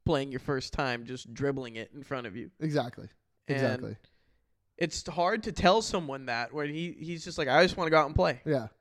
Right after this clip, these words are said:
Speaker 1: Like, how
Speaker 2: For
Speaker 1: hard
Speaker 2: sure.
Speaker 1: is it? You know?
Speaker 2: Yeah,
Speaker 1: He'll
Speaker 2: exactly.
Speaker 1: hit one ball on the range and be like, "I'm chilling. I'm good to go."
Speaker 2: Exactly. And whereas a basketball game,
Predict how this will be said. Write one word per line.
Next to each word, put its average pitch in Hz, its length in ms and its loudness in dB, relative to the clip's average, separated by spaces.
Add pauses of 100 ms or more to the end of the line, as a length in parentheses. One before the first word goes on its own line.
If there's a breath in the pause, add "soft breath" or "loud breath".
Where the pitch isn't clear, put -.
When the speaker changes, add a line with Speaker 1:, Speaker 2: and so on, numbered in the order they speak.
(180)
Speaker 1:
Like, 143 180 -2
how 170 180 4
Speaker 2:
For 180 60 4
Speaker 1:
hard 143 140 6
Speaker 2:
sure. 156 60 4
Speaker 1:
is 135 140 -2
it? 110 100 -8 (220)
You 139 140 -2
know? 131 80 4
Speaker 2:
Yeah, 139 80 6
Speaker 1:
He'll 117 100 -4 (180)
Speaker 2:
exactly. 139 280 4
Speaker 1:
hit 147 80 4
one 151 220 0
ball 143 220 2
on 139 100 -2
the 135 80 -4
range 147 300 -2
and 135 80 -10
be 127 100 -2
like, 120 220 0 (720)
"I'm 147 160 -4
chilling. 139 380 2 (260)
I'm 135 160 -4
good 143 140 0
to 131 60 -4
go." 139 360 2
Speaker 2:
Exactly. 139 460 0 (100)
And 208 240 6
whereas 196 240 10
a 170 60 0
basketball 170 460 8
game, 123 380 0